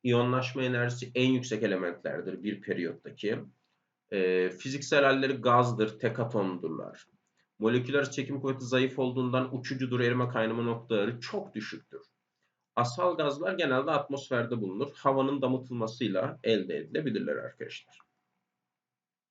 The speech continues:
Peki gelelim D bloğuna, yani geçiş elementlerine.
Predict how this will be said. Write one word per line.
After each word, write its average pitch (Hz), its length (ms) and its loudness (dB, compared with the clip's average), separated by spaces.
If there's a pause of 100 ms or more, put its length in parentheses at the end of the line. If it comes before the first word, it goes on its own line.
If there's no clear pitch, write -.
(600)
Peki 190 240 0
gelelim 190 400 2
D 156 240 6
bloğuna, 78 380 -6 (160)
yani 123 400 0
geçiş - 320 -2
elementlerine. - 580 -6